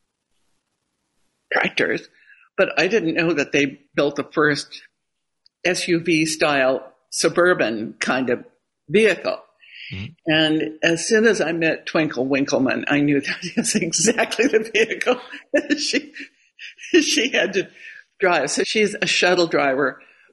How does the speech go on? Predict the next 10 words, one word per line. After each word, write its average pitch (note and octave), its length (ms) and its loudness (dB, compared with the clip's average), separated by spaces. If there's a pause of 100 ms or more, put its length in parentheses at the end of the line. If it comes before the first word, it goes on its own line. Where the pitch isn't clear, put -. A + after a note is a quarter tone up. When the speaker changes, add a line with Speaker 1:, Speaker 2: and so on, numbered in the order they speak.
(100)
Speaker 1:
but F3+ 380 0 (360)
her G#3 100 2
carryall, E3 760 2
the C3 280 0
luggage E3 500 0
rack C3 400 0
overhead, C#3+ 680 -2 (800)
is E3 220 2
stocked F3+ 560 -2 (100)
with D3 500 0